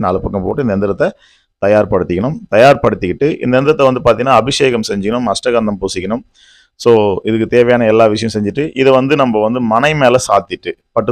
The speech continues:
துணி இருந்தா பட்டு துணி விரிக்கலாம், அல்லது பலகை இருந்தா பலகை வைக்கலாம், அல்லது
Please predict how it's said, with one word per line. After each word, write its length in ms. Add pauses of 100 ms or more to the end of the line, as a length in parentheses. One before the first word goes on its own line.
துணி 220
இருந்தா 240
பட்டு 200
துணி 200
விரிக்கலாம், 360 (200)
அல்லது 260 (300)
பலகை 260
இருந்தா 240
பலகை 260
வைக்கலாம், 380
அல்லது 180